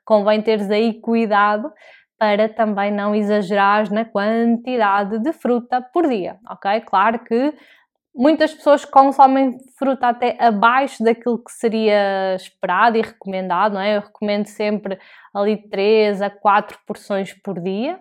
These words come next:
ok? Muitas pessoas consomem menos, mas depois também há o outro extremo de pessoas que consomem muito, ok? Então convém sempre haver aqui um equilíbrio. No caso de quereres ir a uma esplanada, beber algo fresco, mas não queres beber, eh, água, nem queres beber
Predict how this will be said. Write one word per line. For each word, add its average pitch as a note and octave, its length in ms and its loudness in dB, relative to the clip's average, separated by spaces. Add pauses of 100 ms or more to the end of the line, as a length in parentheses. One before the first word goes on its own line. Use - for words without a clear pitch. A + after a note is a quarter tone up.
ok? G3 320 -8
Muitas G#3+ 380 -4
pessoas - 400 -8
consomem G3 340 -6
menos, B3 240 -4
mas B3+ 140 -2
depois C4 180 0
também B3+ 320 0
há B3 80 4
o B3+ 80 4
outro C4+ 260 2
extremo B3 380 0
de B3 60 -12
pessoas A#3 320 -2
que - 120 -20
consomem A#3 540 -2
muito, G3+ 580 0
ok? F#3 300 -10
Então F#3+ 300 -4
convém G#3 440 -2
sempre G#3 460 -6 (340)
haver G3+ 380 -2
aqui G#3+ 540 -4 (360)
um A3+ 160 0
equilíbrio. G3+ 640 -2 (640)
No F4+ 140 -2
caso E4+ 400 6
de E4 640 0 (400)
quereres C#4+ 360 6
ir D4+ 140 4
a D4 40 6
uma C4+ 140 4
esplanada, A3+ 720 4
beber A3 320 4
algo A#3 280 6
fresco, A3 560 0
mas A3 200 2
não A3 240 2
queres A3 440 2
beber, G3 460 -2
eh, F#3 260 0
água, G3+ 640 4
nem F#3+ 260 -4
queres G3 360 -2
beber F#3 480 -4